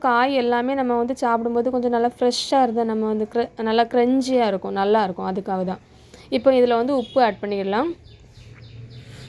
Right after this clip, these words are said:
இப்போ உப்பு போட்டுட்டு இதுல வந்து ஒரு டேபிள் ஸ்பூன் அளவுக்கு இஞ்சி பூண்டு, நான் இஞ்சி பூண்டு வந்து இடிச்சு தான் போட்டிருக்கேன். நீங்க வந்து பேஸ்ட்டாக போடுறதா இருந்தா கூட பேஸ்ட்டாக கூட ஆட் பண்ணிடலாம். இப்போ வந்து காலிஃப்ளவர், உருளைக்கிழங்குலாம் போட்டதுனால இதுல வந்து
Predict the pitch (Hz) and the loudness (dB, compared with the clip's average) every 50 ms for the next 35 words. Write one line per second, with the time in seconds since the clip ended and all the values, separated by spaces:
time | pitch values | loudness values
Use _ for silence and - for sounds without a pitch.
0 | - - 254 247 269 247 240 - 262 262 254 240 247 233 311 330 294 277 254 247 | -10 -4 2 2 2 2 2 -2 0 2 2 2 2 0 -2 0 2 2 2 2
1 | 240 254 311 302 254 233 247 277 262 269 240 220 233 226 233 - 240 233 220 214 | 0 0 0 2 2 2 2 2 2 2 2 2 0 -4 -6 -6 -4 -2 -2 -2
2 | 220 226 226 277 262 233 226 226 233 208 220 214 208 196 208 - - - 233 233 | -2 -4 -4 -4 -2 -2 -2 -4 -4 -6 -6 -6 -4 -4 -6 -8 -6 -4 -2 0
3 | 233 233 240 240 254 240 262 247 240 233 240 254 262 247 220 240 226 - 240 247 | 2 2 0 0 -2 0 0 0 2 2 0 0 0 0 -2 -2 -2 0 0 0
4 | 240 233 220 214 196 202 202 190 214 262 339 359 359 - - - - - - - | 0 0 0 -2 -2 -4 -4 -2 0 0 -2 -2 -4 -10 -18 -20 -20 -16 -8 -4
5 | 247 254 247 254 254 269 302 - 269 247 247 254 - - 277 254 247 240 226 226 | -2 0 2 2 2 2 0 2 4 4 4 2 2 -4 -4 -2 -2 -2 -2 -2
6 | 220 226 220 214 214 208 202 226 294 349 349 330 - 226 220 214 - - 214 214 | -4 -2 -2 -4 -4 -4 -2 -2 0 0 0 -2 -2 -4 -4 -4 -4 -6 -6 -4
7 | 214 226 214 196 185 - 190 190 190 190 185 190 185 196 - - - - - - | -2 0 -2 -2 -2 -4 -6 -4 -4 -2 -2 -4 -4 -6 -10 -18 -20 -20 -20 -18
8 | - - - 247 220 254 247 254 277 285 277 247 233 233 254 269 262 285 269 277 | -16 -12 -6 0 2 4 4 4 2 2 2 4 4 4 2 2 0 0 0 0
9 | 277 262 247 233 240 240 240 240 240 233 233 240 247 247 - 226 214 214 220 220 | 0 0 0 0 0 0 0 -2 -2 -2 -2 -2 -4 -4 -4 -4 -2 -2 -2 -2
10 | 233 220 226 220 208 214 262 320 320 277 247 233 220 214 214 214 226 294 | -2 -2 0 0 0 2 2 2 2 2 0 0 0 -2 -2 -2 -2 0